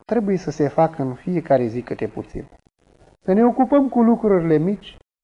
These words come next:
căci lucrurile mici vor face în cele din urmă un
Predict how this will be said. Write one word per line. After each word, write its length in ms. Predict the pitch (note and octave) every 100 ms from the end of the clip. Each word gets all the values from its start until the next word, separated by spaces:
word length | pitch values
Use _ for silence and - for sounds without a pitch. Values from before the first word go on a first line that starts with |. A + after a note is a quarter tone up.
| _
căci 240 | - B2+
lucrurile 640 | B2+ D#3+ G3+ F#3 F3 D#3+
mici 340 | D#3 G3 G#3+ -
vor 240 | C3 C#3+
face 380 | C3 E3+ F3+ E3
în 100 | C#3
cele 260 | - F3 D3+
din 200 | C#3 E3
urmă 480 | G3 F3+ E3+ D#3+ D#3 D#3+ _ _ _ -
un 240 | D3 C#3+